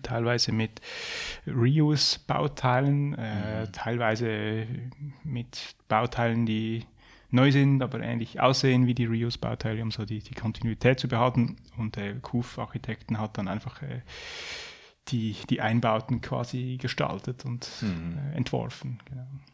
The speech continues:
Speaker 2: Ja, mir ist geblieben dieses Reuse-Thema und, und, und da immer die Frage, äh, wie, wie plant man überhaupt, wenn man noch nicht weiß, welche Bauteile man erhält. Und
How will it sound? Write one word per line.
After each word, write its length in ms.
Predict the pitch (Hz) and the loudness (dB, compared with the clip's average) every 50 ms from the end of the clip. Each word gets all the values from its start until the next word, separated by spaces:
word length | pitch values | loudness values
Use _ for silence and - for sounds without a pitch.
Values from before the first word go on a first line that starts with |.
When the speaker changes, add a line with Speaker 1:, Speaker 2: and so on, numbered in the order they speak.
| _ _ - | _ _ -8
Speaker 2:
Ja, 300 | - 117 131 147 156 160 | -2 2 4 4 4 4
mir 200 | 156 147 143 147 147 | 2 0 -2 -2 -2
ist 140 | 139 - - | -4 -6 -4
geblieben 300 | - 113 123 139 139 131 | -4 -2 0 0 0 0
dieses 280 | 123 120 117 120 - - | -4 -4 -2 -2 -2 0
Reuse-Thema 720 | 127 147 170 190 196 185 - - - 175 190 196 208 208 220 | 2 4 4 4 2 0 -2 0 0 0 2 2 0 0 0
und, 400 | 220 - 131 131 123 - - - | 0 0 0 0 0 -2 -6 -6
und, 300 | - 120 117 123 - - | -4 -4 -4 -4 -4 -4
und 220 | 120 120 117 - | -4 -4 0 2
da 160 | 120 120 127 | 4 6 6
immer 160 | 127 131 139 131 | 6 4 2 0
die 120 | 123 120 | 0 -2
Frage, 720 | - - - 117 117 120 120 120 120 117 113 113 113 113 113 - - - - | -6 2 4 6 6 6 4 4 2 2 2 2 2 0 -2 -4 -6 -6 -4
äh, 160 | - 107 107 107 | -4 -4 -4 -2
wie, 220 | 104 113 110 - - | -2 -2 -2 0 -2
wie 80 | 120 | -2
plant 380 | 110 - - 214 113 131 147 151 | -2 2 4 4 4 4 2 -2
man 120 | 151 143 | -2 -2
überhaupt, 400 | 143 139 147 135 131 135 131 - | -2 0 0 2 0 0 0 -2
wenn 100 | 113 107 | -4 -2
man 100 | 110 107 | -2 -2
noch 180 | 107 107 - - | -2 -4 -6 -8
nicht 180 | 101 - - | -12 -10 -2
weiß, 280 | - 104 104 107 107 101 | 0 0 0 0 0 -4
welche 240 | 104 101 95 - 104 | -4 -4 -4 -4 -4
Bauteile 460 | 95 98 98 110 - - 113 107 107 | -2 -2 -4 -4 -4 -4 -4 -2 -2
man 220 | 107 104 98 98 98 | -2 -4 -4 -4 -4
erhält. 440 | 101 95 101 110 135 151 156 156 - | -4 -2 -2 -2 -2 -4 -4 -6 -6
Und 300 | 113 107 101 - - | -6 -6 -6 -8 -12